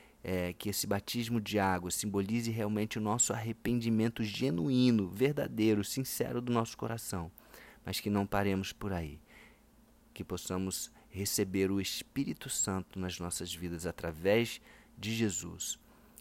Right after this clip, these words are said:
para que esse poder nos aperfeiçoe a cada dia, nos, nos fortaleça, nos empodere, para que nós possamos vencer o mal, vencer o pecado e agradar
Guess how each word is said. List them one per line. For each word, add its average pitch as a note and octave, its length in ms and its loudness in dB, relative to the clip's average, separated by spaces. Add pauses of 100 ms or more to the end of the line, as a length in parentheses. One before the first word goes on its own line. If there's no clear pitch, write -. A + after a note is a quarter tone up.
(220)
para E2 240 -2
que - 160 -6
esse - 160 -2
poder F2+ 640 -2 (500)
nos F#2 180 -6
aperfeiçoe F2+ 1000 -4 (240)
a - 100 -14
cada F2+ 360 -4
dia, D#2 400 -10 (320)
nos, E2 440 -8
nos - 320 -4 (160)
fortaleça, F#2 880 -2 (800)
nos F2 220 -4
empodere, F2 760 2 (380)
para E2+ 140 -8
que - 120 -10
nós F2 200 -2
possamos D#2 800 -6 (300)
vencer E2 840 -2 (220)
o F2+ 60 -4
mal, D#2 380 -4 (200)
vencer F2 500 -2
o G2 60 0
pecado D#2 640 -2 (760)
e F2+ 120 0
agradar D#2 680 -4